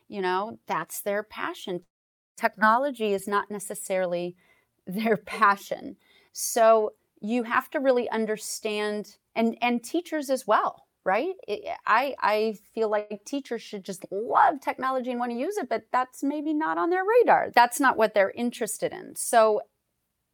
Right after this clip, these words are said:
when you're wanting to make a difference and make a change, it first starts with building relationships with people,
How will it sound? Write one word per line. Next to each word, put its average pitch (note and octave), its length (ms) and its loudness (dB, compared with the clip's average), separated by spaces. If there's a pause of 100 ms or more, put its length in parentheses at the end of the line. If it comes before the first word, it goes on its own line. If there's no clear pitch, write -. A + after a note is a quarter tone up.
(120)
when B3 400 2
you're B3 160 2
wanting B3+ 420 2
to A3 640 -2
make G#3 300 -4
a G#3 40 -4
difference F#3+ 520 -6
and F#3+ 160 -6
make F3+ 160 -6
a G3 80 -10
change, F3 480 -2 (260)
it F#3 140 -6
first B3 400 -4
starts - 320 -2
with A3 180 -8
building G#3 340 -4
relationships F#3+ 800 -6
with F#3 180 -12
people, E3 440 -8